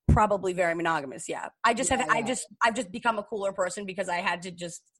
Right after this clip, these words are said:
Speaker 1: stop being a jealous person.
Speaker 2: Yeah. So speaking of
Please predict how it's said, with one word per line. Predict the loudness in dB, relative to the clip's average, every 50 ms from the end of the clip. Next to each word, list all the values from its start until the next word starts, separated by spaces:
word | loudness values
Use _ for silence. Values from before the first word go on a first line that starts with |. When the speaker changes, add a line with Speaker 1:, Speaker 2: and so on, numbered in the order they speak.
| _ -18
Speaker 1:
stop | -6 -2 0 0 0 0
being | -2 -6 -6 -6
a | -6
jealous | -6 -6 -6 -6 -8 -12 -12
person. | -12 -12 -12 -12 -12 -16 -18 -20 -20 _ _ _ _ -10
Speaker 2:
Yeah. | -8 -8 -8 -8 -12 -16 _ _ _ _ _ _ _ _ _ -2 4
So | 6 8 8 6
speaking | 6 2 -2 0 0 2 4 4 4 6
of | 6 6 6 4 0